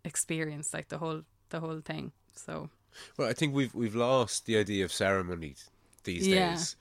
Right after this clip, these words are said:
Speaker 1: definitely.
Speaker 2: I think, and I think masses are ceremonies, like the way we would have all went to mass on a Sunday morning or Saturday night or whenever it was that we used to go to them.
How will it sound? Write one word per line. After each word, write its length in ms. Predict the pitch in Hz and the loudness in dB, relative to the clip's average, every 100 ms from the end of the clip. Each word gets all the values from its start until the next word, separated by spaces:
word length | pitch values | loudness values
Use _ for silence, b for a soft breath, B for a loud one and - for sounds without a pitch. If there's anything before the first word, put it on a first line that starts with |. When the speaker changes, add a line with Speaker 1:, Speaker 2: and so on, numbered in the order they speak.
| _ | _
Speaker 1:
definitely. 280 | 165 160 - | -4 -2 0
Speaker 2:
I 40 | |
think, 220 | 107 92 - | 0 -2 -2
and 100 | 95 | -2
I 40 | |
think 380 | 92 110 101 - - B B B B _ _ _ _ _ | 0 0 0 -4 -18 B B B B _ _ _ _ _
masses 800 | 107 101 110 120 - 123 104 - | -4 2 4 4 2 0 2 2
are 280 | 92 95 90 | 2 2 2
ceremonies, 580 | - 98 104 107 107 98 | 0 2 0 -2 -4 -6
like 100 | 90 | -4
the 80 | |
way 140 | 101 98 | 0 0
we 140 | 90 | 0
would 140 | 87 87 | -4 -4
have 100 | 90 | 0
all 160 | 90 | 0
went 180 | 90 85 | 0 -2
to 60 | 90 | -4
mass 280 | 90 85 - | -2 -2 -4
on 60 | |
a 20 | 82 | -6
Sunday 260 | 92 85 | -6 -6
morning 320 | 85 87 80 | -4 -4 -4
or 100 | 78 | -6
Saturday 340 | 78 87 87 80 | -4 -4 -2 -4
night 160 | 82 | -6
or 60 | 71 | -6
whenever 320 | 80 87 82 | -4 -4 -4
it 40 | 85 | -4
was 240 | 82 78 | -6 -6
that 80 | 78 | -8
we 100 | 80 | -8
used 200 | 80 - | -8 -6
to 60 | |
go 160 | 85 87 | -4 -4
to 100 | 85 | -6
them. 200 | 85 78 | -8 -10